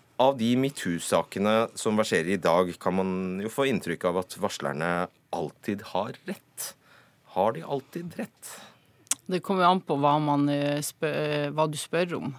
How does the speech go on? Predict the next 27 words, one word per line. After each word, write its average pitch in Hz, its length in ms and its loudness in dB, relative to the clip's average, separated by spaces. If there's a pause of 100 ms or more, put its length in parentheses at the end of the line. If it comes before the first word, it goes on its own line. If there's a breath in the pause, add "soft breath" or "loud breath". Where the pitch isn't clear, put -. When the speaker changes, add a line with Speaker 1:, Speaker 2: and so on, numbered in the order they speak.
Speaker 2:
Rett. 165 560 -2
Altså, 170 400 0 (440 loud breath)
de 190 140 4
som 165 240 0
varsler, 170 560 4
de 147 80 -2
beskriver 147 400 -4
en 139 160 2
opplevelse 151 580 -2
de 143 120 -4
har. 170 340 4 (640 loud breath)
Eh, 165 380 2
og 165 80 0
jeg 175 100 8
er 180 60 4
litt 180 180 -4
opptatt 160 380 -2
av, 151 100 6
jeg 143 100 -4
tror 160 80 2
at 151 120 -2
denne 175 320 2
saken 156 520 0
handler 160 360 0
ikke - 260 -4
om 185 300 0
en, 151 480 -2